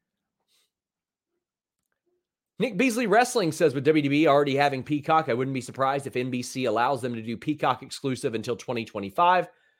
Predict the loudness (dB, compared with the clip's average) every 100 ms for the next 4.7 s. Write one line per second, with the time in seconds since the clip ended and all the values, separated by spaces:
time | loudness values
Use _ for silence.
0 | _ _ _ 0 0 2 0 0 2 0
1 | 0 -2 -6 -2 0 0 -2 -6 -10 -10
2 | -8 -6 -8 0 0 0 -4 -4 -4 -4
3 | -6 -4 -4 -4 -6 -10 -2 -2 -2 -10
4 | _ _ _ _ _ -4